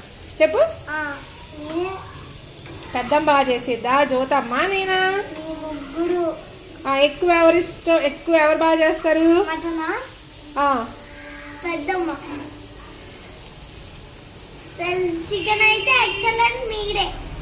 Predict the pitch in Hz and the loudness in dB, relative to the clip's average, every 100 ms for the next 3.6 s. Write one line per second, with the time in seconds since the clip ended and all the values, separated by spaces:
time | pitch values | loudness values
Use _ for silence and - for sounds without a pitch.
0 | - - - - 339 392 403 440 440 440 | -10 -10 -10 -6 -2 0 2 4 4 2
1 | 440 440 453 508 508 403 370 339 - - | -2 -2 -2 -2 0 0 0 -2 -6 -10
2 | - - 359 330 330 - 330 311 294 311 | -10 -8 -6 -4 -4 -4 -4 -4 -4 -2
3 | 466 392 311 320 - | 0 0 0 -4 -6